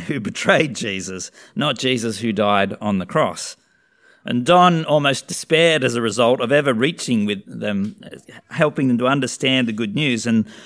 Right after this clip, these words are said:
the warfare between the Sawi and an adjoining tribe, um, grew so intense that the Richardsons decided they just had to pack their bags and leave. They were in danger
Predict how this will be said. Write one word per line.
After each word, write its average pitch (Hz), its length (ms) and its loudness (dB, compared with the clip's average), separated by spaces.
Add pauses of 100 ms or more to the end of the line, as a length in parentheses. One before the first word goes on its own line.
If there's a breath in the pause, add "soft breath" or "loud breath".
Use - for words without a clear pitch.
(120)
the 147 80 0
warfare 190 480 6
between 160 340 -2
the 135 80 -2
Sawi 143 480 2
and 123 160 0
an 117 140 0
adjoining 147 380 2
tribe, 110 460 -2 (440 soft breath)
um, 120 220 0
grew 147 220 0
so 185 300 2
intense 143 580 -2
that 123 240 0
the 120 80 -6
Richardsons 127 480 -4
decided 117 460 2
they 135 160 2
just 143 180 -4
had 131 200 -4
to 135 40 -8
pack 117 280 -6
their 113 120 -2
bags 104 380 0
and 98 120 -4
leave. 95 260 -4
They 113 140 0
were 113 80 0
in 104 140 -2
danger 104 540 -2